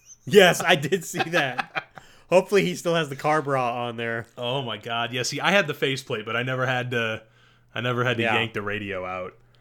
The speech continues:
Speaker 2: I also have one more theory as to why this movie bombed the way that it did. And I think we have to look at where comedy was, 'cause it, we talked about this a little bit when we talk, when we did mash, where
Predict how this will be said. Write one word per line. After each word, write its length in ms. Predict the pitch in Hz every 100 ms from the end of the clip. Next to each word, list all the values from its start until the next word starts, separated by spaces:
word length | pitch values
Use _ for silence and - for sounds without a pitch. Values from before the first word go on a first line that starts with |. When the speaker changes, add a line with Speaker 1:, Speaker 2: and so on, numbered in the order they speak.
| _ -
Speaker 2:
I 80 | 139
also 240 | 214 226
have 200 | 208 131
one 200 | 120 135
more 220 | 131 120
theory 600 | 110 120 110 101 95 90 - -
as 160 | 110 -
to 80 | 117
why 220 | 110 107
this 220 | 107 -
movie 500 | 110 104 98 92 - _ -
bombed 500 | 107 104 107 101 95
the 80 | 95
way 160 | 95
that 140 | 95 90
it 120 | 87
did. 400 | 92 90 85 87 - -
And 400 | 120 113 113 113 - - - -
I 100 | 131
think 200 | 143 185
we 80 | 185
have 140 | 175 156
to 60 |
look 200 | 117 127
at 80 | 123
where 160 | 110 98
comedy 520 | - - 113 113 107
was, 400 | 92 95 101 110
'cause 220 | 147 123 -
it, 160 | 131 -
we 160 | 147
talked 260 | 151 208 220
about 180 | 190 135
this 120 | 135
a 60 | 120
little 240 | 113 120
bit 260 | 107 104 110
when 100 | 104
we 100 | 104
talk, 200 | 113 107
when 120 | 107
we 80 | 107
did 140 | 104 95
mash, 440 | 98 87 90 - - - - -
where 440 | 123 110 110 110